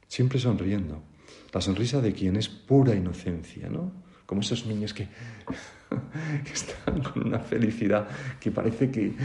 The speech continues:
que van a estallar, ¿no? De, de, de, le brillan los ojos, le sonríen, tal cual, no sé qué, y dices, "Bueno, es que esta persona es, ¿de dónde saca esta, esta alegría, no?". Es la inocencia, ¿no?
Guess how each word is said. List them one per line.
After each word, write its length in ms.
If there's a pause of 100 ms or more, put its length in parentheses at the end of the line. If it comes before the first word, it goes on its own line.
(320)
que 140
van 160
a 40
estallar, 720
¿no? 140
De, 120 (800)
de, 240
de, 200
le 120
brillan 340
los 180
ojos, 320
le 80
sonríen, 580
tal 200
cual, 180
no 60
sé 120
qué, 140
y 40
dices, 240
"Bueno, 160
es 100
que 80
esta 240
persona 560 (720)
es, 420 (540)
¿de 160
dónde 220
saca 540
esta, 500 (320)
esta 320
alegría, 680
no?". 180 (400)
Es 140
la 100
inocencia, 680
¿no? 260